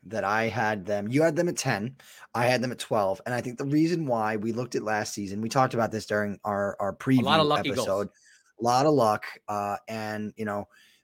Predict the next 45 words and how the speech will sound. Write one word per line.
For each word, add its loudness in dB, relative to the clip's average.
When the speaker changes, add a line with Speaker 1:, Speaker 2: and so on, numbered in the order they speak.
Speaker 1:
do 2
I 4
think 0
that, -4
and, 0
and 0
I 2
also 4
think 0
that -4
they're 2
gonna 0
get 2
taxed -2
a 0
little 0
bit -6
in -2
Europe, 2
which -6
has, -2
it -2
remains 4
to 0
be 6
seen. -2
And -2
I 0
think 0
that -2
that's 0
undisputable. 0
It's -6
just -6
a -10
matter -2
of 0
how -2
much. -2
Indisputable, -2
undisputable, -4
whatever. -4
Uh, 2
but 0
twelve 4